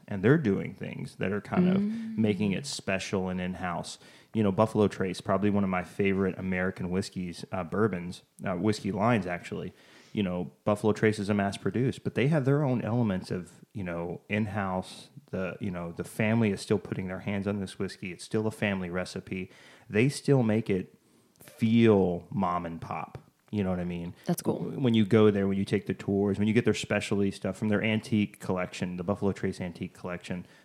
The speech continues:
Speaker 1: um, it feels craft. It feels small. It's not by any means because it's mass produced.
Speaker 2: Buffalo Trace, yeah.
Speaker 1: right? But then the second s-, avenue is they're buying these places. You know, um, your, your,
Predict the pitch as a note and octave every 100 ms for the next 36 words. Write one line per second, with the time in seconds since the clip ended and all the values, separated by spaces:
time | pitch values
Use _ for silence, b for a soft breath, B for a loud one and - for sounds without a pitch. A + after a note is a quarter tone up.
0 | - F#2+ F#2 - - - - G#2+ A2+ G2
1 | F#2+ D#2 - _ - G2 F2+ - - -
2 | - - G#2 G2+ G2+ - - F#2+ F2+ F2+
3 | - G#2+ - F2 G2+ G2+ F2 - - G#2+
4 | G#2+ A2+ F#2+ F#2 F#2 - G#2 - F#2+ F#2+
5 | - - - - - F3+ - E3+ - D#3
6 | D#3+ E3 - D#3 D#3 B2 D3 D#3+ F#3 -
7 | B B B B B B - _ - -
8 | B2 D3+ D#3+ C3+ D3 - C3+ - G#2+ G#2
9 | G#2 G2+ G2 G2 F2 F#2+ G2 G#2 F#2+ F#2
10 | F#2 G2 F2+ - F#2 - _ _ _ _
11 | _ _ _ - A2+ A2 G2+ A2+ b b
12 | - G#2 G#2 G2+ - - A2 G#2+ - A2
13 | A2 G#2